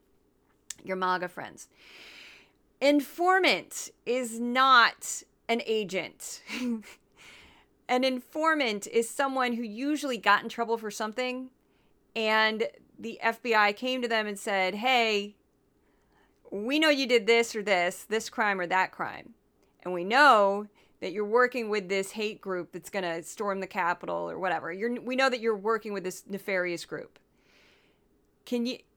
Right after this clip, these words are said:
you know what? We'll give you a better deal on this crime if you inform on this group." And that's how they get informants. It's one of the ways they get informants. There's a number of different ways they can get informants. Some of them are paid, most of them are not.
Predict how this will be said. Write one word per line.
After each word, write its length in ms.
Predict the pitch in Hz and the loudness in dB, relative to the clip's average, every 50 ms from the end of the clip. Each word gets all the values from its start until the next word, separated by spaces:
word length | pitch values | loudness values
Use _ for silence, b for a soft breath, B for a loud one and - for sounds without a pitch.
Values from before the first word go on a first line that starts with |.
| _ _ _ | _ _ _
you 100 | - 254 | 0 2
know 100 | 269 277 | 4 6
what? 220 | 269 277 277 226 202 | 6 6 6 4 4
We'll 100 | 233 233 | 0 0
give 220 | 208 277 294 277 | 2 0 2 4
you 80 | 285 277 | 4 4
a 40 | 254 | 6
better 220 | 254 247 220 214 | 6 6 4 4
deal 320 | 196 220 233 226 233 226 | 2 2 4 4 4 4
on 120 | 208 196 185 | 4 0 0
this 140 | 185 - - | -2 -6 -8
crime 600 | - - 294 285 262 233 208 190 185 185 185 185 - _ | -4 -2 0 2 4 6 6 6 4 2 0 -2 -6 _
if 360 | - 214 247 262 254 254 - | -2 0 0 0 -2 -4 -6
you 500 | 226 233 240 233 226 226 220 220 220 214 - | -4 -2 0 0 0 0 0 -2 -2 -4 -4
inform 500 | - 208 196 - - 226 220 214 202 196 | -6 -8 -8 -8 -6 -4 -2 0 0 0
on 100 | 185 175 | 0 0
this 180 | 170 165 160 - | -2 -4 -6 -8
group." 300 | - - - - _ _ _ _ _ _ _ - | -10 -14 -14 -16 _ _ _ _ _ _ _ -4
And 140 | 208 226 233 | 0 4 4
that's 300 | 247 254 247 - - - _ - | 4 4 4 0 -8 -16 _ -4
how 160 | 196 233 233 | 0 2 2
they 100 | 214 214 | 2 2
get 120 | 202 196 | -2 -4
informants. 500 | - 185 - - 175 165 160 - - - | -6 -8 -8 -8 -8 -8 -8 -10 -12 -12
It's 140 | 220 202 - | -14 -12 -10
one 260 | 208 220 233 240 240 | -4 0 0 2 2
of 60 | 233 208 | 2 0
the 60 | 190 | -2
ways 240 | 170 170 165 165 - | -2 -4 -6 -8 -8
they 100 | 180 170 | -10 -10
get 100 | - - | -10 -12
informants. 540 | - - - - - - - - - - | -16 -16 -16 -16 -16 -16 -18 -20 -20 -12
There's 220 | - 214 220 214 226 | -8 -6 -6 -4 -2
a 40 | 240 | -2
number 240 | 240 240 233 226 | 0 0 0 0
of 80 | 220 196 | -2 -2
different 240 | 208 190 196 185 156 | -4 -8 -8 -6 -6
ways 120 | 175 160 | -6 -6
they 100 | 190 175 | -6 -8
can 80 | 160 156 | -8 -8
get 160 | 160 180 - | -8 -10 -10
informants. 440 | 160 - - 160 - - - - - | -10 -12 -14 -14 -14 -14 -16 -10 -6
Some 140 | - 254 277 | -4 -2 -2
of 60 | 294 | -2
them 120 | 311 302 | -2 -2
are 60 | 311 | -2
paid, 500 | 302 302 285 285 269 262 269 262 262 247 | -2 0 0 2 2 2 2 0 -2 -2
most 220 | 220 196 202 202 - | -4 -6 -6 -6 -6
of 60 | 226 | -8
them 100 | 220 220 | -6 -6
are 80 | 226 214 | -4 -2
not. 360 | 202 185 185 185 185 - | 0 0 2 0 0 -2